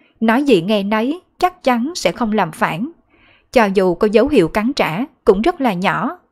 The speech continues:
Việc lòng ham muốn ngày càng lớn như Trữ Chân nói, thậm chí ép buộc chủ nhân làm việc ác để nuôi tiểu quỷ, thì vốn là điều không thể. Bây giờ,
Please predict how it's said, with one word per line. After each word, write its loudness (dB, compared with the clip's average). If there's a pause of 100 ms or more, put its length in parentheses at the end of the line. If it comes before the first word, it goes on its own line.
(2250)
Việc 2
lòng -4
ham -6
muốn -2
ngày -2
càng -6
lớn -2
như 2
Trữ -4
Chân -2
nói, -6 (540)
thậm -4
chí -2
ép 0
buộc 0
chủ 0
nhân -2
làm -6
việc -4
ác -6 (120)
để -2
nuôi 0
tiểu -4
quỷ, -4 (560)
thì 4
vốn -2
là 0
điều 0
không -6
thể. -8 (800)
Bây 4
giờ, 0